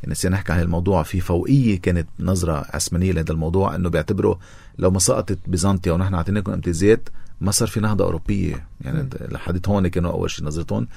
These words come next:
Speaker 1: لا، آه، انتقلنا مرحلة تانية، ضعف السلطنة وقلق،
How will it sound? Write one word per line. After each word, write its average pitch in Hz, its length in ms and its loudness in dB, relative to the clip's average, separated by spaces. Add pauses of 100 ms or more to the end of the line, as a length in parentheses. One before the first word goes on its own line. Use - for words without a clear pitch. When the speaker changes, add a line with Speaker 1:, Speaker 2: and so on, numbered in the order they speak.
(540)
Speaker 1:
لا، 160 540 6
آه، 104 320 2
انتقلنا 117 300 4
مرحلة 120 320 4
تانية، 98 520 2
ضعف 113 300 2
السلطنة 113 580 2 (640)
وقلق، 143 520 4